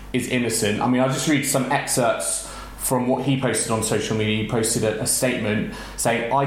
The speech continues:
cannot believe the decision that the I T I A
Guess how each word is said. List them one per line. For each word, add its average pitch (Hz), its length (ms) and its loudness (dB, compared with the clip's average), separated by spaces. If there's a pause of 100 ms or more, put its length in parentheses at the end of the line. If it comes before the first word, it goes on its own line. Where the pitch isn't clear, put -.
(120)
cannot 151 300 2
believe 123 460 2
the 117 40 -2
decision 104 800 0
that - 160 -2
the 107 200 -2
I 127 220 4
T 123 300 0
I 110 160 0
A 107 400 2